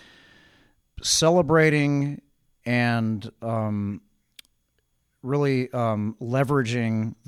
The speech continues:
history, right? And, and specifically, um, the, the, because we're both architects and, and, you know, he's got this passion that, that I share, and actually my wife, that, that's what she does for a living, is, uh, around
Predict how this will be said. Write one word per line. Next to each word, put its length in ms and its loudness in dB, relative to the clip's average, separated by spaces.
history, 540 -4
right? 300 -2
And, 180 -4
and 180 -4
specifically, 920 -2
um, 460 -2
the, 280 -6
the, 260 -4
because 400 -2
we're 120 -4
both 240 -2
architects 580 -4
and, 200 -4
and, 380 -6
you 80 -6
know, 80 -4
he's 180 -6
got 140 -4
this 140 -12
passion 440 -4
that, 160 -10
that 120 2
I 100 6
share, 240 0
and 280 -4
actually 280 -4
my 120 0
wife, 360 0
that, 180 -6
that's 220 -6
what 140 -10
she 120 -4
does 200 -2
for 140 -8
a 40 -4
living, 440 -2
is, 300 -6
uh, 40 -12
around 420 -4